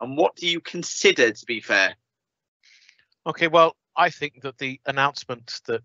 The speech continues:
Speaker 2: England made, the Conservative government in England, was a real kick in the teeth for staff in the N H S, because that is the start of imposing another round of austerity. And I think that,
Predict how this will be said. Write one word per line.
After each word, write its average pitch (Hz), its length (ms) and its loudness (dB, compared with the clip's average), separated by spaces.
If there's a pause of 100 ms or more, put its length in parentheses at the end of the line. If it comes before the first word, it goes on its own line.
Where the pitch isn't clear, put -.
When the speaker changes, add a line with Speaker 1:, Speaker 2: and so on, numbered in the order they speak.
Speaker 2:
England 117 460 -4
made, 92 380 -10
the - 100 0
Conservative 117 560 2
government 113 280 2
in 117 60 6
England, 110 220 0
was 110 120 4
a 117 60 2
real 131 200 6
kick 135 260 0
in 135 60 -2
the 135 80 0
teeth - 280 -2
for 151 100 -2
staff 143 360 2
in 151 60 -14
the 147 80 0
N 147 100 2
H 151 140 -2
S, - 360 -8 (380)
because 139 220 -2
that 170 200 6
is 151 120 0
the 143 100 -8
start 120 460 0
of 123 100 -10
imposing 123 880 -8 (320)
another 123 640 2 (380)
round 113 480 0 (100)
of 117 120 -6
austerity. 117 840 -4
And 120 120 -2
I 123 120 2
think 131 300 -4
that, 123 160 -2